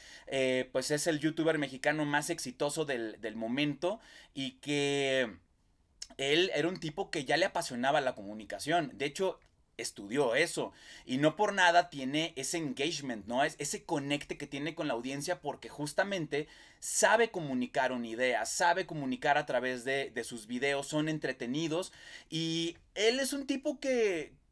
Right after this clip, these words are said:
que, pues, ya le gustaba hacer esto de andar explorando los rinconcitos de la República, rinconcitos de la Ciudad de México, andar documentando, eh, simplemente que ahora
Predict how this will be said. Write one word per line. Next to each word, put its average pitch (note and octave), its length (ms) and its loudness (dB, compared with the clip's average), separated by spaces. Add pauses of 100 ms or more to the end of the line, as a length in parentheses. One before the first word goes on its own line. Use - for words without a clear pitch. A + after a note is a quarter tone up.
(160)
que, F3 100 -4
pues, D3 180 -12
ya F#3+ 120 4
le B3+ 100 2
gustaba F#3+ 380 0
hacer F#3+ 260 -2
esto F#3 240 -2
de D#3+ 60 4
andar C#3 240 4
explorando D3+ 580 2
los D3+ 160 0
rinconcitos B2+ 680 -2
de D#3 80 -2
la B2 100 -2
República, D#3 640 -2
rinconcitos B2+ 640 -4
de C#3+ 80 -2
la A#2+ 100 -2
Ciudad A#2 220 -2
de A2+ 100 -6
México, D#3+ 440 -6
andar C3+ 280 0
documentando, C3+ 840 -2 (400)
eh, C#3+ 260 2
simplemente F#3 840 -2
que - 80 -6
ahora C#3 480 6